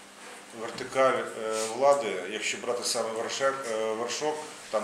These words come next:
де зараз знаходжусь я, в парламент, да, перезагрузка пройшла, але та перезагрузка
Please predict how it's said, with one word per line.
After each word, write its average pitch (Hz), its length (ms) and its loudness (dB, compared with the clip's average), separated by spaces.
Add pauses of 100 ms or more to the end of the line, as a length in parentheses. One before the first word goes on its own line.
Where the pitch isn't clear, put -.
де 107 260 2 (760)
зараз 107 260 2
знаходжусь 107 560 -4
я, 143 240 4
в - 140 -2
парламент, 131 480 2 (1700)
да, 117 240 4 (120)
перезагрузка 120 640 -2
пройшла, 117 520 0 (180)
але 117 480 -2 (800)
та 135 120 0
перезагрузка 120 920 0